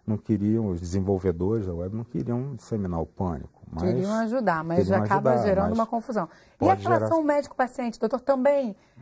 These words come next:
Speaker 2: se transforma quando a
Speaker 1: Muito.
Speaker 2: pessoa tem mais acesso a essas informações sobre saúde e tudo mais? Como é que fica? Como é que esse, esse, esse paciente ele chega ao consultório?
Speaker 1: É, digamos que hoje a relação médico-paciente,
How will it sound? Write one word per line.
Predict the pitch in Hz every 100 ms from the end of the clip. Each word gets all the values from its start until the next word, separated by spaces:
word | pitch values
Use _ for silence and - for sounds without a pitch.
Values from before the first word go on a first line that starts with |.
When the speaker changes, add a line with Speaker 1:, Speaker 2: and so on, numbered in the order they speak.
| - - _
Speaker 2:
se | - 262
transforma | 233 226 262 233 170 175
quando | 175 190
a |
Speaker 1:
Muito. | 196 185
Speaker 2:
pessoa | 208
tem | 233
mais | 220 226 214
acesso | 202 - 220 208
a | 208
essas | 208
informações | 208 202 208 190 202
sobre | 202 185
saúde | - 196 196 208 190 180 190 190 _ _ -
e |
tudo | 185 190 202
mais? | 214 165 156 - -
Como | 285
é | 403
que | 269
fica? | - 190 -
Como | 254
é | 294
que | 302
esse, | - 220
esse, | - -
esse | 196 -
paciente | 180 - 196
ele | 190
chega | - - 277 214
ao | 202
consultório? | 190 175 175 151 151 165
Speaker 1:
É, | 95 87 85 - 98
digamos | 110 127 139 123
que | -
hoje | 107 123 131 92 87 92
a | 90
relação | 98 98 - 101
médico-paciente, | 87 90 85 _ 80 73 - 85 87 76